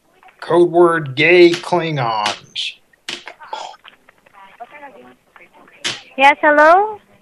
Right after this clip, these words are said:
Speaker 1: Yes, ma'am.
Speaker 2: Hello, customer? I
Speaker 1: Yes,
Speaker 2: cannot
Speaker 1: ma'am.
Speaker 2: hear you clearly.
Speaker 1: My name
Speaker 2: I
Speaker 1: is
Speaker 2: cannot hear you
Speaker 1: Wilford.
Speaker 2: clearly.
Speaker 1: I can hear you. Are you there?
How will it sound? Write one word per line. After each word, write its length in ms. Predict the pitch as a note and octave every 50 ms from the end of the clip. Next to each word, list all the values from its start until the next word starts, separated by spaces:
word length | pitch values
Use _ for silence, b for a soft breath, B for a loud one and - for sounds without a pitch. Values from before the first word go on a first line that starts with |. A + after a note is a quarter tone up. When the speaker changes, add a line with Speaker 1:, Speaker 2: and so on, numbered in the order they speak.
| _ _ _ _ _ _ _ - _ - _
Speaker 1:
Yes, 260 | B2 C#3 C#3+ C3+ - D3
ma'am. 360 | C#3 B2 B2 A#2 G#2+ G#2 - -
Speaker 2:
Hello, 200 | B3 B3+ C4+ C#4+
customer? 680 | C#4 D4+ D4 D4 - D#4 D#4 D4+ D#4 D#4 D#4+ E4+ F4+ F#4+ F#4+ - - - - - - - _ _ _ _ _ _ - _ _ -
I 80 | -
Speaker 1:
Yes, 120 | C#4 D4 D#4+
Speaker 2:
cannot 180 | D#4+ E4 E4+ E4
Speaker 1:
ma'am. 80 | E4
Speaker 2:
hear 140 | E4 D#4 D#4+
you 160 | D#4+ D#4+ E4
clearly. 600 | D4 D#4 D4+ C#4 C4+ B3+ B3 A#3+ A3+ G#3 G#3+ A3 - _ - - _ _ _ _ _ _ - _
Speaker 1:
My 120 | C#3 C#3+
name 240 | D3+ E3+ E3+ F3 F3
Speaker 2:
I 40 | -
Speaker 1:
is 60 | -
Speaker 2:
cannot 300 | D#4 D#4 E4 E4+ F4+ F#4+
hear 80 | F4+ E4+
you 140 | E4 F4 F4+
Speaker 1:
Wilford. 80 | F#4
Speaker 2:
clearly. 440 | E4+ E4 D#4+ D#4+ D#4 D#4 D#4 E4+ E4+ F4 _ _ _ _ _ _ _ F4+ - _ - - -
Speaker 1:
I 220 | - C3+ D#3 E3
can 120 | D#3+ E3+ D#3+
hear 220 | D3 E3 E3+ D#3+
you. 400 | D3 C#3+ C#3+ D3 D#3 D#3+ D3 C3+ _ _ _ _ _ _ _ _ _ _ _ _ _ _ _ _ _ _ _ _ _ _ _ _ _ _ - _ _ _ - _ _ _ _ _ _ _ _ _ _ _ _ _ _ _ _ _ _ _ _ _ _ _ _ _ _
Are 80 | C3 B2
you 100 | B2 B2
there? 440 | B2+ C#3 D#3+ F3 G3+ G#3 - -